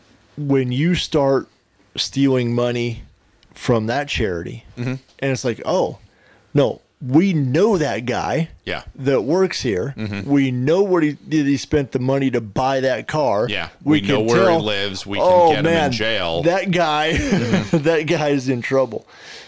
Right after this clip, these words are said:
Speaker 1: But yeah, once you go to this third party stuff,
Speaker 2: Yep.
Speaker 1: bigger
Speaker 2: It,
Speaker 1: issue.
Speaker 2: yeah, it, the stuff just gets lost. I'm not saying it would be neat and clean, okay, when
Speaker 1: Yeah,
Speaker 2: you're
Speaker 1: no, no,
Speaker 2: dealing
Speaker 1: no,
Speaker 2: with
Speaker 1: definitely.
Speaker 2: homeless people with schizophrenia, and that's
Speaker 1: Yeah,
Speaker 2: just the
Speaker 1: yeah.
Speaker 2: ex-, specific example we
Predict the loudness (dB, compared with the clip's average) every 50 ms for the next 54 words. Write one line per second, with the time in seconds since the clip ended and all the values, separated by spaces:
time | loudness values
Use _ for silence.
0 | -20 _ -2 0 2 2 2 0 0 -2 -2 -4 -4 -2 0 0 0 0 -2 -4
1 | -6 -2 -2 -2 -2 -2 -2 -4 -4 -4 -4 -4 -8 -8 -8 -6 -6 -6 -8 -12
2 | -18 _ _ _ _ _ _ _ _ _ -8 -8 -8 -8 _ _ _ _ -10 -8
3 | -8 -6 -6 -6 -6 -8 -8 -8 -8 -8 -10 -12 -14 _ -8 -6 -6 -6 -6 -10
4 | _ -14 -16 -14 -16 -12 -10 -8 -8 -6 -6 -6 -6 -6 -6 -8 -8 -8 -8 -8
5 | -10 -10 -8 -6 -6 -6 -6 -8 -12 -16 -18 _ _ _ -20 -20 -20 -20 _ _
6 | _ -6 -4 -4 -2 -2 -2 -2 -4 -4 -6 -4 -4 -4 -2 -4 -4 -4 -6 -6
7 | -6 -6 -6 -4 -4 -4 -6 -6 -8 -10 -12 -8 -6 -6 -6 -4 -6 -8 -10 -14
8 | -10 _ -10 -6 -6 -6 -6 -4 -4 -4 -2 0 0 0 0 -2 -2 -2 0 0
9 | 0 0 0 0 -2 -2 -4 -4 -2 -2 -2 0 0 0 0 -2 -2 -4 -6 -8
10 | -8 -8 -6 -4 -4 -4 -4 -4 -6 -6 -8 -6 -6 -6 -6 -8 -10 -6 -4 -4
11 | -4 -4 -6 -8 -8 -8 -8 -6 -4 -4 -4 -4 -4 -4 -2 -2 -4 -4 -6 -6
12 | -6 -4 -4 -6 -6 -6 -8 -8 -8 -8 -10 -12 -6 -6 -4 -4 -4 -6 -6 -6
13 | -8 -8 -10 -10 -8 -8 -6 -6 -6 -6 -6 -6 -6 -6 -8